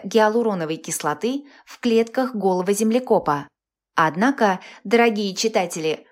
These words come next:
хочу сразу предупредить вас, что гиалуроновая кислота, которую используют врачи-косметологи в кабинетах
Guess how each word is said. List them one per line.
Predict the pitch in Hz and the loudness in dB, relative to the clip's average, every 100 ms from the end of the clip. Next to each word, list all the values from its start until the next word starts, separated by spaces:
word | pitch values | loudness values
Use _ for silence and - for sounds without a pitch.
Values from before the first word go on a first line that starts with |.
| - | -8
хочу | 269 269 294 | -4 -4 -6
сразу | 294 254 220 170 170 | -4 2 2 2 -4
предупредить | 175 175 160 160 196 254 | -6 -6 -6 -4 -4 -2
вас, | 247 254 247 - | 2 2 2 -4
что | - - 247 | -10 0 2
гиалуроновая | 233 233 226 247 247 220 190 185 185 | 4 4 4 2 0 0 -2 -2 -4
кислота, | 220 - 233 226 196 170 | -8 -6 -6 -4 -4 -4
которую | - 240 262 262 247 240 | -2 0 0 2 2 0
используют | 240 - 240 220 226 220 214 | -4 2 2 4 4 4 4
врачи-косметологи | 220 226 226 233 220 240 240 220 180 170 175 - | 2 2 2 -2 -2 0 2 2 0 0 -4 -4
в | - | -8
кабинетах | - 254 240 226 180 180 | -4 0 2 0 0 -4